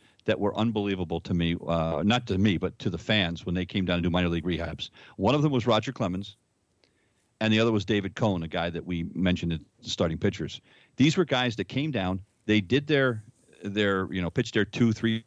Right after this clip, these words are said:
four innings, whatever it was going to be. Then they literally stayed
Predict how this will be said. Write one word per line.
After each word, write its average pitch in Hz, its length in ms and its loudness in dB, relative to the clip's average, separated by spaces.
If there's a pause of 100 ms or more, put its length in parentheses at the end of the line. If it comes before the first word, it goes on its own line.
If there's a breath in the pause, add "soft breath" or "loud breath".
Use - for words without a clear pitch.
four 104 280 4
innings, 98 200 0
whatever 95 280 0
it 76 60 -6
was 90 120 -2
going 95 240 2
to 92 80 -2
be. 85 300 -2 (640 soft breath)
Then 104 160 2
they 127 100 4
literally 139 380 4
stayed 107 420 0